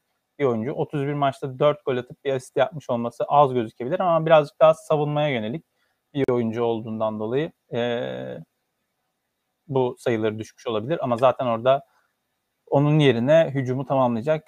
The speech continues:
daha önemli oyuncular vardı demek mümkün. Kartal'a Cabral müjdesi. Beşiktaş ve Olympiakos'un istediği Sporting'in sol kanat oyuncusu Cabral,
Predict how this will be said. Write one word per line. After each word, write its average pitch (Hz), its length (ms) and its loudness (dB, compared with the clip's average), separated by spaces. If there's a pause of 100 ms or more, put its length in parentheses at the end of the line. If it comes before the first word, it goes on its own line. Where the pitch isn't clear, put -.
daha 135 280 0
önemli 123 300 -4
oyuncular 127 340 2
vardı 117 440 -2 (640)
demek 127 480 -6
mümkün. 127 440 -8 (720)
Kartal'a 151 580 8
Cabral 147 400 8
müjdesi. 113 720 -6
Beşiktaş 139 500 -2
ve 131 60 0
Olympiakos'un 127 520 -4
istediği 113 360 -6
Sporting'in 120 520 -6
sol 139 240 -2
kanat 127 180 -6
oyuncusu 117 340 -8
Cabral, 135 340 2